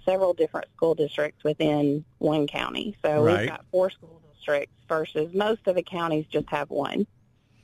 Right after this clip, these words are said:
Speaker 1: So we really need parents from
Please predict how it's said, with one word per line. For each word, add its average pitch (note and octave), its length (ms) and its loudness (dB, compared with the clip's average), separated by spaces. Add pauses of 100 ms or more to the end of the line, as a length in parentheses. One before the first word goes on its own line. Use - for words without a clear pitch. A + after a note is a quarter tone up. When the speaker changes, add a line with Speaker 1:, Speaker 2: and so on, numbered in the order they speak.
(520)
Speaker 1:
So D#3+ 280 2 (380)
we G#3+ 160 4
really A3 600 4
need G3+ 340 0
parents E3+ 680 -2
from E3 600 0